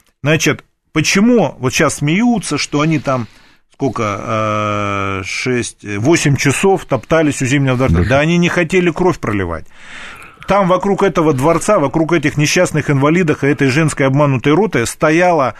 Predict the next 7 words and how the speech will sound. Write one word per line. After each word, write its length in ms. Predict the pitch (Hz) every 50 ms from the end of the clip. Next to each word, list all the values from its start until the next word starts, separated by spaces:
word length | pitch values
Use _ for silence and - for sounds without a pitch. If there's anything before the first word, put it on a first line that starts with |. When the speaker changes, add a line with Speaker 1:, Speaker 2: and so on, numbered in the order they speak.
| - - - -
Speaker 1:
солдаты 480 | - 135 139 135 139 170 160 - 147
Павловского 580 | 117 - 190 196 202 190 180 - - - 156 139
гвардейского 540 | 110 127 135 120 123 123 113 - - 110 95
полка, 440 | - 113 110 101 - 104 92 87 - - -
Кексгольского 720 | - 151 147 131 120 131 160 196 196 - - - 143 127 117
гвардейского 460 | 120 120 120 117 107 - 117 110 92
полка, 420 | 101 110 110 95 - 104 90 85